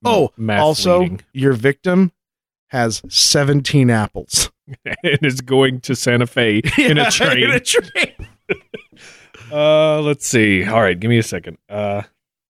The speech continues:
Speaker 1: Because I remember, while you do this, I'll, I'll fill some time here. Uh, there was a really great episode of X-Files where Mulder was talking about how long it would take a person to exsanguinate, uh,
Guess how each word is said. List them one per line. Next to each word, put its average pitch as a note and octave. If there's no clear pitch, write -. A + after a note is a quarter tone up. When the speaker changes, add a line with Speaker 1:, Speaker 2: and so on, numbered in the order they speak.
Speaker 1:
Because C3
I F3
remember, D3+
while A#2
you C3+
do B2
this, F#2+
I'll, G2+
I'll A2
fill G#2
some G2+
time G2
here. G#2
Uh, A#2
there C#3
was C#3
a C#3
really C#3
great B2+
episode A2+
of G2+
X-Files F#2+
where G2+
Mulder C#3+
was A2
talking A2+
about G2+
how -
long A#2+
it -
would G#2
take A2+
a A2+
person G#2
to -
exsanguinate, G#2
uh, F#2+